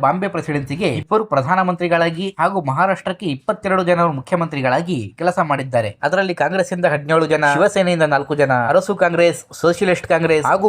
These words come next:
ಬಿ ಜೆ ಪಿ ಪಕ್ಷಗಳಿಂದ ಒಬ್ಬೊಬ್ಬರು ಮುಖ್ಯಮಂತ್ರಿಗಳಾಗಿ ಕೆಲಸ ಮಾಡಿದ್ದಾರೆ. ಇನ್ನು ಮಹಾರಾಷ್ಟ್ರವನ್ನು ದೀರ್ಘಕಾಲ ಆಳಿದ ಮುಖ್ಯಮಂತ್ರಿ ಅಂದ್ರೆ ಅದು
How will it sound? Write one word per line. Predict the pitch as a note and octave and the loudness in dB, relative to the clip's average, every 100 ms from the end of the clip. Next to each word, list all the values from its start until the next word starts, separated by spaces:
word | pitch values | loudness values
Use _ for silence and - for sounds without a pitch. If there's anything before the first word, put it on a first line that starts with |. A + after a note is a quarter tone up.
| D3 | 2
ಬಿ | E3 | 2
ಜೆ | G3 | 0
ಪಿ | G3 | 0
ಪಕ್ಷಗಳಿಂದ | F3 D3+ E3+ E3 D3+ C3 | -4 0 2 2 2 2
ಒಬ್ಬೊಬ್ಬರು | C3 B2+ A#3 C3+ A2 - D3 | 2 2 2 0 -4 -8 -8
ಮುಖ್ಯಮಂತ್ರಿಗಳಾಗಿ | - G#3+ G#3 F3+ D#3+ D#3 F3 | 0 0 0 2 2 2 0
ಕೆಲಸ | C#3+ C3+ C#3+ | 0 0 0
ಮಾಡಿದ್ದಾರೆ. | C3+ C3 B2 A2 | 0 2 2 4
ಇನ್ನು | F3 D3+ | 2 0
ಮಹಾರಾಷ್ಟ್ರವನ್ನು | D3 F3 F3+ - F3 F3+ D3 | 2 2 2 2 2 2 0
ದೀರ್ಘಕಾಲ | E3 F3+ F3 D#3+ D3+ | 2 2 2 2 2
ಆಳಿದ | D3 D3 C3 | 2 0 0
ಮುಖ್ಯಮಂತ್ರಿ | - C3 B2+ B2 | -2 -2 2 2
ಅಂದ್ರೆ | F3 E3 G#2 G2 | 2 0 0 -2
ಅದು | D#3 | 0